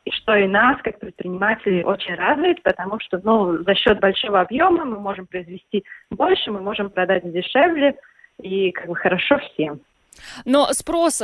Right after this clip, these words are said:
Speaker 2: все-таки он приводит к снижению цены или к повышению цены?
Speaker 1: Э, спрос, э,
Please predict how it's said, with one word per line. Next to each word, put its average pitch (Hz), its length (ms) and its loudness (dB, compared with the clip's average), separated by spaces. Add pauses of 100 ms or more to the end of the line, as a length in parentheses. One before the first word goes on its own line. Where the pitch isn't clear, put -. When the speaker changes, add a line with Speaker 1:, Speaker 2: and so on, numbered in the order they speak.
Speaker 2:
все-таки 240 380 -2
он 233 140 0
приводит 254 500 0
к 233 180 -4
снижению 359 560 2
цены 254 300 0
или 226 80 0
к - 80 -4
повышению 240 520 0
цены? 180 360 -8 (1300)
Speaker 1:
Э, 185 240 4 (580)
спрос, 240 380 6 (160)
э, 220 160 4